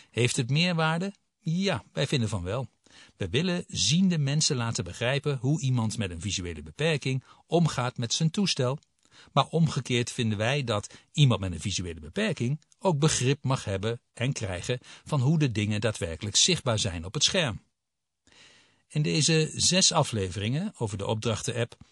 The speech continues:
heb je nu alle basismateriaal tot je beschikking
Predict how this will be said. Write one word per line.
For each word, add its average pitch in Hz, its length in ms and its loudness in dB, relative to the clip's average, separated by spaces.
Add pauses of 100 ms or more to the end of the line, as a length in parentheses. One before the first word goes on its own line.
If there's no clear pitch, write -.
(180)
heb - 180 -6
je 131 100 0
nu 175 300 2 (100)
alle 160 320 2
basismateriaal 117 880 2
tot 101 180 -8
je 123 60 -4
beschikking 101 560 2